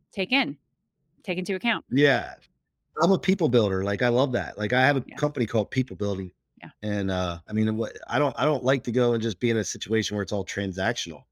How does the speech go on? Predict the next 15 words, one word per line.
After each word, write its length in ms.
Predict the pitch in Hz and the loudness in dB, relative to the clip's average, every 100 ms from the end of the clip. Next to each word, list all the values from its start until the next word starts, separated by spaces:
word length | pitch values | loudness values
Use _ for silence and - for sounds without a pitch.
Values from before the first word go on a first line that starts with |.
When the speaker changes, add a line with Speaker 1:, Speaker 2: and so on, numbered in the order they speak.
| _ - | _ -14
Speaker 2:
You 80 | 87 | -8
know, 100 | 90 | -8
I'm 80 | |
trying 180 | 117 123 | -4 -4
to 40 | 95 | -2
Speaker 1:
Yeah. 80 | |
Speaker 2:
transform 380 | 101 95 - 101 | -6 -6 -6 -6
lives, 480 | 90 110 82 - - | -2 -2 -2 -8 -12
you 80 | 87 | -12
know? 180 | 85 87 | -14 -16
So, 220 | - 92 | -6 -4
yeah, 200 | 85 101 | 0 -2
I 40 | 87 | 0
love 200 | 101 90 | -2 -2
that. 180 | 87 | -6